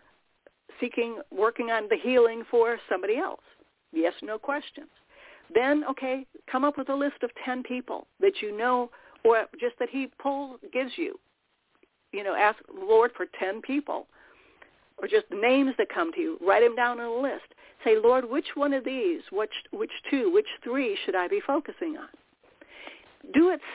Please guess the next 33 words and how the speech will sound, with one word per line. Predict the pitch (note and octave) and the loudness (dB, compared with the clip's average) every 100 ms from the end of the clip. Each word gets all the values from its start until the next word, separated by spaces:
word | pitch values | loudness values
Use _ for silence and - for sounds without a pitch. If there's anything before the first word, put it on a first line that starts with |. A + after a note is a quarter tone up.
| - | -8
step | C4 D4 - | -6 -6 -2
by | C#4+ C#4 - | -2 -2 -4
step. | D#4 D4 - _ _ | -4 -4 -6 _ _
Again, | G#3+ F#3 A3+ C4+ B3 F#3+ - - _ _ _ _ _ - | -6 -6 -2 -2 -2 -4 -10 -20 _ _ _ _ _ -10
re-, | F#4 G#4 _ _ - | -8 -8 _ _ 4
building | C#4+ D#4+ D#4 C#4+ | 6 6 6 4
that | B3 G#3+ - | 2 0 -2
reliance | A3+ A#3 B3 D4 G3 F3 - - - | 0 2 2 0 -2 -6 -8 -18 -14
on | - A3 A3+ | -8 -6 -6
him. | G3+ C#4 - - _ _ _ _ _ _ _ - - - - - | -4 -4 -4 -10 _ _ _ _ _ _ _ -20 -20 -20 -6 4
So | G#3+ G3 F#3+ - - - - | 6 4 0 -16 -20 -20 -16
start | - C4+ D#4+ F4 | 2 4 4 2
there, | A3+ G3+ G3 G3+ - | 0 2 2 0 -6
make | G3+ G#3+ C#4+ - | -10 -2 -2 -2
it | E4 - | -6 -6
simple, | A3+ G#3 G#3+ G#3 G#3 _ - | -6 -6 -6 -6 -8 _ 0
but | G#3 - | 2 2
if | A3 G3 | 0 0
you, | G3+ F#3+ F3+ - | 2 0 0 -4
if | F3+ | -8
you | F#3+ F#3+ | -8 -8
do | F#3+ C#4+ D#4 | -4 -4 -4
speak | - C4 C4 | -6 -6 -2
in | A#3 A3 | -4 -2
tongues, | A3+ G#3+ G#3+ G#3+ - - | -2 -2 -4 -10 -12 -2
ask | D#3+ E3+ - | -2 -2 -4
for | F#3+ | -2
the | F3+ | 0
interpretation | E3+ - D3+ D#3+ - D#3 - - - _ | -2 -6 -10 -10 -14 -12 -14 -16 -20 _
and | F#3+ F3+ E3 | 0 2 4
write | G3 G#3+ | 4 4
it | - | -2
down. | F3 - - | -6 -8 -14